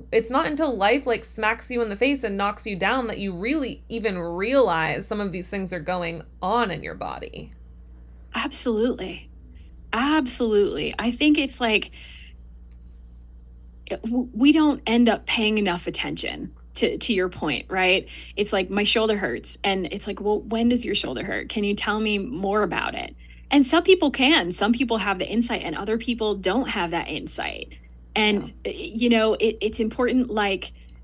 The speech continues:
Speaker 2: to consider all of the other things that might be leading to that shoulder being upset about something. You
Speaker 1: Yeah.
Speaker 2: know, like I said, all of those, all of those,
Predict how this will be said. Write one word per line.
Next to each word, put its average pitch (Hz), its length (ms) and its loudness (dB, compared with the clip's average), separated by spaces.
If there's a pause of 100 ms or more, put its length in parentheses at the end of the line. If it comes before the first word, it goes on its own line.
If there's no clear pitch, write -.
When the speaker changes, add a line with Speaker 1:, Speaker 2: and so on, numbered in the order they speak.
Speaker 2:
to 233 120 0
consider 214 400 2
all 233 240 4
of 254 80 2
the 220 120 2
other 254 180 4
things 170 300 -4
that 180 120 -2
might 214 200 -2
be 208 120 -4
leading 214 360 4
to 185 100 -2
that 165 200 0
shoulder 190 340 4
being 170 560 0 (140)
upset 208 460 0
about 170 340 0
something. 151 580 -4 (540)
You 196 80 -4
Speaker 1:
Yeah. 180 140 2
Speaker 2:
know, 185 160 2 (200)
like 220 100 4
I 208 40 2
said, 220 220 2
all 226 240 2
of 226 60 -2
those, 220 340 2
all 240 140 2
of 247 60 2
those, 214 300 4